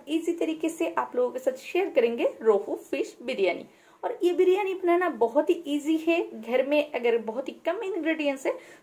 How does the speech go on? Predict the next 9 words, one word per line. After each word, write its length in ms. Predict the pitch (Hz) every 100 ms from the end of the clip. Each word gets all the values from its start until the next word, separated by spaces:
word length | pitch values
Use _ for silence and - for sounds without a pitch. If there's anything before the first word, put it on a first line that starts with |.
| -
तो 60 | 240
भी 120 | 330
बनके 320 | 277 240 226
ready 320 | 196 214 214 220
हो 200 | - 339
जाएगी। 380 | 440 285 226 294 - - - 415
स्वाद 380 | - 330 339 311
में 260 | 392 403
कोई 360 | - 330 392